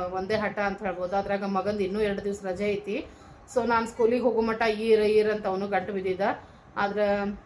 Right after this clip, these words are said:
ಕೆಲ್ಸನೂ ನೋಡ್ಕೊಳ್ಬೇಕಲ್ರಿ ನಂದು ಅದ್ರ ಮೇಲೆನ, ಮತ್ತು ಆರ್ಡರ್ಸ್ ಇದ್ದಾಗ ನಾನು ಕೂಡ ನನಗಿಷ್ಟು ಟೈಮ್ ಕೊಟ್ಟಾರಂದ್ರೆ ನಾನು ಕೂಡ ಮಾಡಿ ಕಳಿಸ್ಕೊಡ್ಬೇಕು. ಅದಕ್ಕೋಸ್ಕರ ಇವತ್ತು ಹೋಗ್ತಾ ಇದ್ದೀನಿ. ಆ,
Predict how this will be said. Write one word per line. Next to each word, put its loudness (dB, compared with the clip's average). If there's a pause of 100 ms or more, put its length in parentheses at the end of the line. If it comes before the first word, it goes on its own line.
(160)
ಕೆಲ್ಸನೂ 2
ನೋಡ್ಕೊಳ್ಬೇಕಲ್ರಿ 0
ನಂದು -2
ಅದ್ರ -2
ಮೇಲೆನ, -2
ಮತ್ತು -4
ಆರ್ಡರ್ಸ್ -4
ಇದ್ದಾಗ -2
ನಾನು -4
ಕೂಡ -4 (520)
ನನಗಿಷ್ಟು -2
ಟೈಮ್ 2
ಕೊಟ್ಟಾರಂದ್ರೆ -2
ನಾನು -2
ಕೂಡ -2
ಮಾಡಿ 0
ಕಳಿಸ್ಕೊಡ್ಬೇಕು. -4
ಅದಕ್ಕೋಸ್ಕರ -4
ಇವತ್ತು 4
ಹೋಗ್ತಾ -2
ಇದ್ದೀನಿ. 0 (400)
ಆ, 2